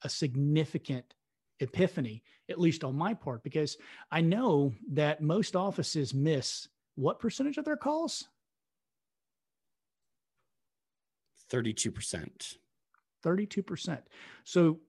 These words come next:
Speaker 1: your thirty-two percent conversion rate on your calls that you have outbound <laughs> is actually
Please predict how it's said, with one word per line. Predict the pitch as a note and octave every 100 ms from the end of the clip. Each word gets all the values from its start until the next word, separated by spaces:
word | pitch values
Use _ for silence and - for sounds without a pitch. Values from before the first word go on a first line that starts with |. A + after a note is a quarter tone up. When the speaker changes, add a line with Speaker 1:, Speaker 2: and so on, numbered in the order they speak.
| _ _ _
Speaker 1:
your | D#3 G#3+
thirty-two | - G#3+ G#3 - F#3+
percent | D#3 - D3+
conversion | D#3 B2+ D3+ F#3 E3 C#3
rate | B2+ B2+
on | C#3 C3+
your | B2+
calls | - D#3 D3+ B2+
that | C3+
you | C3
have | D#3 A#2+ -
outbound | D3+ D3 C3 B2 A#2+ B2 - _ _ - - - - -
<laughs> | - - B3+ - - - - - - -
is | E3+ C3+
actually | E3 F3 - E3 D3+ C#3+ B2+